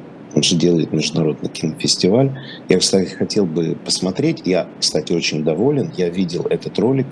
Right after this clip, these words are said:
э, вот где он всё это говорит. М, и Соловьёва ролик в переводе на английский, в переводе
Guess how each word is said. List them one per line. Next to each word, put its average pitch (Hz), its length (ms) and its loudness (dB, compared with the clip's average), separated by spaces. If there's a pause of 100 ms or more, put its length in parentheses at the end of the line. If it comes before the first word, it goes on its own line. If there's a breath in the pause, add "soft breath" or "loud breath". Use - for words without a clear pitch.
(920 loud breath)
э, 76 240 4
вот 76 240 0
где 85 240 4
он 76 160 -2
всё - 240 0
это - 160 -6
говорит. 90 400 0 (400)
М, - 240 -2 (140)
и 85 100 4
Соловьёва 123 680 4
ролик 95 300 0 (280 loud breath)
в - 120 -14
переводе 90 800 0 (140)
на 78 480 0
английский, 95 600 0
в - 80 -8
переводе 80 500 -4